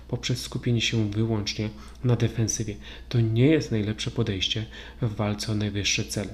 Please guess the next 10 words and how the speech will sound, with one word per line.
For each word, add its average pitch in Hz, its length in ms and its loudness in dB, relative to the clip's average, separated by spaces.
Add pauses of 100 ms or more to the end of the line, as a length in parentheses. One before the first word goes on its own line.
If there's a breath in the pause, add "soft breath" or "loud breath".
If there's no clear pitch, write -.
ponieważ 104 420 -2
najwyższe 127 460 0
cele 110 320 -2 (320 loud breath)
wymagają 110 420 4
poświęceń, 101 640 -2 (300 loud breath)
ponieważ 113 380 0
najwyższe 117 540 2
cele 101 340 -4 (180 loud breath)
wymagają 113 540 2
ryzyka. 127 540 2